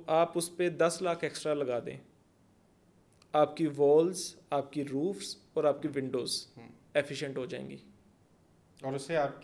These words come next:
Speaker 2: आ, उससे एक लाख की बजाय वन थर्ड उसका बिजली का बिल हो जाएगा।
Speaker 1: जी।
Speaker 2: आप ये कह रहे हैं।
Speaker 1: बिल्कुल। तो
Speaker 2: अगर
Speaker 1: यानी कि वो जो दस लाख आप लगाएंगे,
Speaker 2: हम्म।
Speaker 1: वो आप next two to three years के अंदर
Speaker 2: हम्म।
Speaker 1: आपका पे बैक हो जाएगा।
Speaker 2: तो
Speaker 1: और
Speaker 2: ये
Speaker 1: एक घर की लाइफ अगर पचास साल है,
Speaker 2: हम्म।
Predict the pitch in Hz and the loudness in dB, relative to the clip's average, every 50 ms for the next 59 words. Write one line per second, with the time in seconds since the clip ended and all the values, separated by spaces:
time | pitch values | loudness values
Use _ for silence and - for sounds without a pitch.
0 | - 143 143 135 - 165 156 143 151 156 165 165 160 160 151 151 160 160 156 151 | -8 -6 -6 -4 -4 -4 -8 -8 -8 -8 -8 -8 -6 -4 -4 -4 -4 -4 -4 -2
1 | 135 131 135 135 - - 147 131 131 123 120 113 113 131 151 170 143 131 123 135 | 0 0 0 0 -4 -8 -8 -8 -6 -4 -4 -4 -4 -4 -6 -10 -12 -8 -4 -4
2 | 156 170 147 - - 147 156 165 160 143 131 - 160 143 127 127 123 120 131 135 | -4 -4 -4 -6 -2 0 0 0 0 -2 -6 -6 -6 -6 -6 -6 -8 -8 -8 -6
3 | 135 135 127 131 131 131 120 113 113 113 - 110 110 107 120 135 160 185 - - | -6 -6 -4 -4 -4 -4 -4 -6 -8 -8 -10 -10 -10 -8 -8 -8 -8 -8 -12 -14
4 | - 160 127 143 131 117 - - 127 127 127 127 131 120 - - 101 98 - - | -12 -8 -6 -6 -6 -6 -2 0 0 0 0 0 -6 -8 -6 -6 -10 -10 -10 -14
5 | - - - - 139 143 127 - - 127 - - - - - _ _ _ _ _ | -20 -18 -10 -6 -4 -4 -4 -4 -8 -10 -10 -12 -18 -20 -20 _ _ _ _ _
6 | _ - 165 160 170 170 180 180 196 196 190 190 185 - 175 170 170 - 202 185 | _ 0 2 6 6 6 6 6 6 6 8 8 6 6 6 4 4 4 2 2
7 | 180 175 - 175 160 165 160 151 135 131 127 135 143 151 170 196 - - 113 101 | 2 2 2 -2 -2 0 0 2 2 2 2 2 0 0 -2 -2 -4 -8 -14 -14
8 | 95 - - - - - 180 196 196 165 170 165 165 165 170 170 170 - - - | -16 -18 -20 -20 -8 -2 0 2 4 4 6 6 8 8 6 4 2 -4 -20 -20
9 | - - 185 160 156 165 170 165 - - - - 175 185 190 185 185 175 - 165 | -14 -8 -4 0 2 2 2 0 -2 -4 0 4 4 4 4 4 0 -2 0 -2
10 | 170 196 190 165 160 160 160 - - - 147 139 131 123 131 131 135 135 - - | -2 0 2 2 2 2 2 0 -2 -2 -2 -2 -2 -2 -2 -2 -2 -4 -8 -18
11 | - - - 107 107 - - 143 139 - 139 - 143 139 135 135 127 123 123 - | -20 -20 -18 -18 -10 -6 -6 -4 -4 -4 -4 0 2 2 2 2 0 -4 -4 -6
12 | 131 127 135 - - - - - - - _ _ _ _ _ _ _ - - 131 | -8 -8 -8 -8 -10 -10 -14 -16 -18 -20 _ _ _ _ _ _ _ -10 -2 4
13 | 160 151 151 156 151 - 175 175 170 165 185 180 165 165 - 175 151 147 147 165 | 6 6 6 4 4 4 4 4 4 6 6 6 6 6 4 4 6 8 8 8
14 | 175 170 180 165 175 165 170 170 - 160 147 151 160 - - 156 139 127 143 - | 8 6 4 2 2 2 0 0 2 4 4 6 4 4 4 2 2 2 0 -4
15 | - 107 - | -6 -8 -12